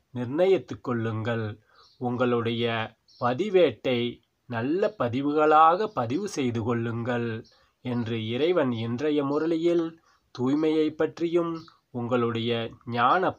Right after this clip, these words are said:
பதிவுகளை பற்றியும் இப்போது கற்றுக் கொடுத்து கொண்டிருக்கின்றார். இன்றைய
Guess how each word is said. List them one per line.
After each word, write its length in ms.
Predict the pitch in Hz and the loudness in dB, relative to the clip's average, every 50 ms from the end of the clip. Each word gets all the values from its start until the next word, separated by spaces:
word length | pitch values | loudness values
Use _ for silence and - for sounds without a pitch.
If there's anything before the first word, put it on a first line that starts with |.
| - | -6
பதிவுகளை 540 | - 110 107 139 156 165 156 160 160 160 156 | -6 -4 -2 -2 0 0 0 2 2 2 0
பற்றியும் 640 | 151 - 165 156 160 - 170 175 175 185 190 190 196 | 0 0 -2 -2 -2 -4 -4 -4 -2 -2 -2 -2 -2
இப்போது 720 | 185 165 113 - - 131 123 123 110 120 120 117 120 131 - _ _ _ _ _ | -2 -4 -4 -4 -4 -4 -2 -2 -2 -4 -6 -6 -8 -10 -14 _ _ _ _ _
கற்றுக் 420 | - 120 110 98 - 170 190 190 | -10 -8 -8 -8 -4 -4 -4 -2
கொடுத்து 320 | 170 147 120 117 - 127 | 0 0 -2 -2 -4 -8
கொண்டிருக்கின்றார். 1200 | 117 - 120 113 113 110 117 113 113 110 - 123 113 117 110 110 120 117 113 113 110 104 107 - _ _ _ _ _ _ _ - | -6 -6 -4 -4 -4 -4 -4 -4 -6 -6 -6 -6 -6 -6 -4 -2 0 2 2 2 2 0 -2 -4 _ _ _ _ _ _ _ -8
இன்றைய 720 | 127 123 120 113 120 120 113 113 113 110 110 117 - - | -6 -4 -4 -2 -2 0 0 -2 -2 -4 -4 -8 -10 -14